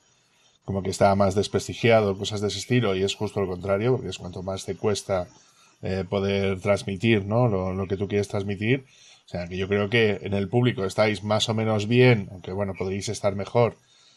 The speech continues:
de que se remuneraran más las horas, ¿no? Y que os quitara mucha de la carga administrativa que tenéis, que tenéis mucha chicha, pero en el sector privado, o sea, hay gente que está con contratos de cero,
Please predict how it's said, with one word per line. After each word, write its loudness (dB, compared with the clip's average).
de -8
que -6
se -6
remuneraran -2
más 0
las -4
horas, 4
¿no? 2
Y 2
que -4
os -6
quitara -2
mucha -6
de 0
la -4
carga -6
administrativa -4
que -10
tenéis, -4
que -10
tenéis -2
mucha -2
chicha, 0
pero 2
en -2
el -8
sector -6
privado, 0
o 4
sea, 0
hay -6
gente -4
que -4
está 0
con 0
contratos -4
de 0
cero, -2